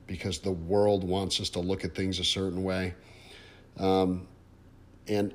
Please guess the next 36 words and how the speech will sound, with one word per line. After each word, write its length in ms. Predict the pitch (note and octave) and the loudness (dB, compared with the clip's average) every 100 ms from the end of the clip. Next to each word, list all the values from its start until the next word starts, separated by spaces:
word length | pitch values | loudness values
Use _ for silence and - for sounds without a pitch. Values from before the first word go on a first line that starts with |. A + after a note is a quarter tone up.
| - | -2
I 100 | A2+ | 2
bring 300 | G2+ D#3+ D3+ | 6 8 8
these 240 | B2 A2 | 6 4
topics 500 | A#2+ G#2+ - F2+ - | 4 2 2 -2 -2
up 280 | G2+ F#2 - | 0 -2 -2
not 240 | G#2 A2 | 0 0
because 340 | G#2 - G#2+ G2 | 0 -4 -2 0
I 60 | |
wanna 360 | F#2+ G#2 G2+ F2+ - | 0 2 0 -2 -6
kinda 260 | - G2+ | -4 -4
ruin 380 | F2 G2 A2+ G#2+ | -2 0 2 2
the 80 | G2 | 0
Memorial 500 | F#2+ G2 G#2+ G#2+ G2 | 0 2 2 2 2
Day 260 | F#2 G2+ F#2+ | 0 0 0
story, 460 | - G#2 G#2 A2 | -2 0 2 2
because 340 | F#2+ F2 F#2 F2+ | -2 -6 -6 -6
we 100 | F#2+ | -6
got 140 | F2+ | -4
a 40 | |
lot 220 | F2 F#2 F2+ | -4 -2 -4
of, 200 | D#2+ D#2 - - | -6 -10 -18 -14
uh, 220 | F2 E2 D#2 | -8 -8 -8
true 260 | - A#2 G#2+ | -4 -2 0
heroes, 640 | G2+ G#2 G#2+ G#2 F#2+ - - - - - - | 0 0 2 2 -2 -6 -14 -20 -20 -20 -12
uh, 180 | F2+ E2+ - | -8 -6 -2
in 160 | G2 | 0
our 160 | F#2 F2 | 0 -2
country 520 | - G#2 G2+ A2 G2+ | -2 -2 -2 -2 -2
that 180 | F2+ E2+ | -2 -2
have 260 | E2 D2+ - - - | -4 -6 -16 -14 -4
stood 420 | - - A2 G#2 | -4 2 2 4
up 280 | G2+ - - - - - - - - - - - | 2 0 -14 -20 -20 -20 -20 -20 -20 -20 -20 -4
for 220 | A2+ A#2 | 4 6
our 120 | G#2 G2+ | 6 2
freedoms. 760 | - G#2 G2 G2 G2 F#2+ - E2+ | 0 0 2 2 2 -2 -6 -8
They 420 | F2 E2+ E2 D#2+ | -4 -2 -2 -4